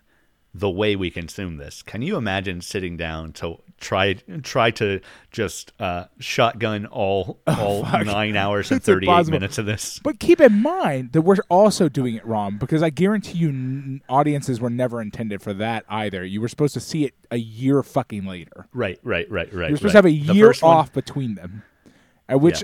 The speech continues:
Speaker 1: Yeah.
Speaker 2: at which, to, over which the, the f-, sheer, like,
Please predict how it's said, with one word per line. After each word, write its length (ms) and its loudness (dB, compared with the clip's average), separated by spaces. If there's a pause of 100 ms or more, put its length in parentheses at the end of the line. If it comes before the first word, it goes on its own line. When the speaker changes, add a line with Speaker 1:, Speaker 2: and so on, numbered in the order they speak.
(100)
Speaker 1:
Yeah. 60 0
Speaker 2:
at 100 0
which, 160 2 (180)
to, 80 4
over 280 8
which 340 2
the, 240 0
the 160 0 (260)
f-, 280 -20
sheer, 500 0
like, 280 0